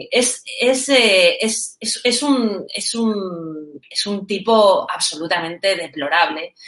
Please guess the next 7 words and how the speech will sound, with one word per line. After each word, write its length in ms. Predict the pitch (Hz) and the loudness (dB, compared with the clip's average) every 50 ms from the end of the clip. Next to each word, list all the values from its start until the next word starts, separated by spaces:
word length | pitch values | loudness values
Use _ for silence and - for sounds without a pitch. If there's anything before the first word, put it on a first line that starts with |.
| - - - - - _ | -20 -20 -20 -20 -20 _
y, 560 | - 190 185 175 165 165 160 156 156 180 180 170 | -4 -2 0 2 2 2 2 2 0 -2 0 0
y 40 | |
es 140 | 165 165 - | 0 0 0
un 160 | 185 175 175 | -2 -4 -4
tipo 480 | - 175 165 - 185 190 190 196 185 - - - _ _ - | -4 -4 -2 2 6 6 6 6 4 0 -8 -20 _ _ -6
que 320 | - 180 170 175 - - - 185 | 0 2 2 2 2 2 2 2
admiraría 960 | 180 175 - - 190 185 180 175 170 165 165 185 220 233 220 196 175 165 - | 2 2 0 -4 -4 -2 0 0 2 2 2 2 2 4 4 4 2 0 -2